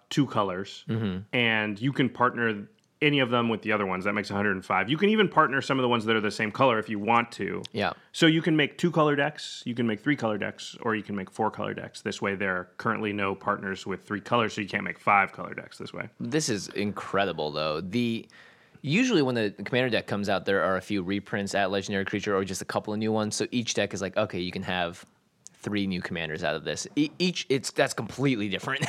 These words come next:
Speaker 2: <laughs> in this set.
Speaker 1: Yeah, well, think of, like, a new set comes out, usually commander set, and there's three legendary creatures, which means your possibilities for, if you buy, you know, one of the precons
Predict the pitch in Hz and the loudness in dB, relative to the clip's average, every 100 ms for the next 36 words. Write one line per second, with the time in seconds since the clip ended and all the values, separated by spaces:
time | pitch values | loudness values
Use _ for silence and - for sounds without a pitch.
0 | - 147 240 127 107 - 101 73 - - | 0 2 2 0 -2 0 2 2 -2 -20
1 | - - - - 202 - - 202 214 196 | -20 -20 -16 4 4 4 0 4 4 4
2 | 254 262 208 175 - 156 165 202 202 - | 0 2 4 2 2 2 4 6 4 2
3 | 170 143 131 127 - - 143 151 131 123 | 0 6 6 4 -4 0 4 4 6 4
4 | 113 139 131 117 - 107 98 - - 135 | 4 2 2 2 0 -2 -2 -6 -2 2
5 | 131 120 - 143 139 131 120 117 120 117 | 4 4 2 0 2 4 4 4 2 0
6 | 110 98 98 98 - _ _ - 135 127 | -4 -4 -6 -6 -16 _ _ 0 0 2
7 | 143 135 117 120 139 135 135 127 123 120 | 2 4 2 2 4 4 2 2 4 4
8 | 117 - - - - 120 113 110 113 113 | 2 -2 -14 -18 0 2 2 0 -4 -4
9 | 98 107 107 113 107 113 107 98 107 123 | 2 6 6 6 0 -2 -2 0 2 2
10 | 120 127 131 113 101 98 98 - | 2 0 0 -4 -2 -2 -4 -8